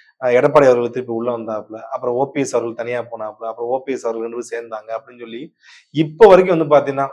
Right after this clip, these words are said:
கிட்டத்தட்ட அந்த அம்மா வந்து இறந்தது ரெண்டாயிரத்தி பதினாறு இதுல டிசம்பர் டயத்துல தான் இறந்தாங்க அந்த அம்மா. ரெண்டாயிரத்தி பதினாறு இருந்து நீங்க ரெண்டாயிரத்தி பதினாலு வந்துருச்சு, எட்டு வருஷம் ஆயிடுச்சு.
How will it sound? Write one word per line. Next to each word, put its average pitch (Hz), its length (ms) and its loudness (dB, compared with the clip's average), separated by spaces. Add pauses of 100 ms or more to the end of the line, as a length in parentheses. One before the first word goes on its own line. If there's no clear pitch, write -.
கிட்டத்தட்ட 127 420 -6
அந்த 139 160 2
அம்மா 135 220 2
வந்து 135 280 -2
இறந்தது 135 420 0
ரெண்டாயிரத்தி 139 500 -6
பதினாறு 123 440 -4 (440)
இதுல 120 300 -6
டிசம்பர் 120 360 -14
டயத்துல 117 260 -8
தான் 120 120 -12
இறந்தாங்க 117 320 -14
அந்த - 140 -20
அம்மா. - 180 -18 (640)
ரெண்டாயிரத்தி 151 440 2
பதினாறு 143 280 2
இருந்து 185 180 -2
நீங்க 156 140 0
ரெண்டாயிரத்தி 147 380 4
பதினாலு 135 320 0
வந்துருச்சு, 120 400 -10
எட்டு 147 240 -4
வருஷம் 156 240 2
ஆயிடுச்சு. - 280 -10